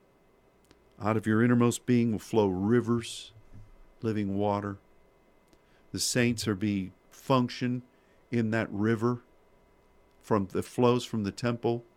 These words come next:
from the throne, basically. Um, I, I just felt like I'm supposed to do that tonight.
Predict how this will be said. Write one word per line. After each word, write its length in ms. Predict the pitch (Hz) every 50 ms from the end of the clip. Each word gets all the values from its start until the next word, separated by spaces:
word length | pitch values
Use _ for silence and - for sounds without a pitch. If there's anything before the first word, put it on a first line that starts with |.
| _
from 220 | - - 117 110 101
the 80 | 90
throne, 500 | 87 - - 110 113 117 117 104 95 95
basically. 720 | 90 95 95 92 92 - - 107 - - - 95 95 104 _ _ _ _ _ _ _ _ _ _ _ _ _ _ _ _ _ _ _ _ _ _ _ _ _ _ -
Um, 480 | 101 98 95 95 95 101 101 92 - - _ _ _ _ _ _ _ _ _ _ _ _ _ _ _ _ _ _ _ _ _ _ _ _ -
I, 260 | 104 101 - - 107
I 40 | 110
just 220 | 107 117 120 -
felt 200 | - - 127 120
like 140 | 120 120 120
I'm 100 | 123 123
supposed 320 | 123 - - 135 123 -
to 60 | - 120
do 140 | 120 139
that 260 | 135 135 135 135 135 -
tonight. 380 | - 143 151 156 170 - -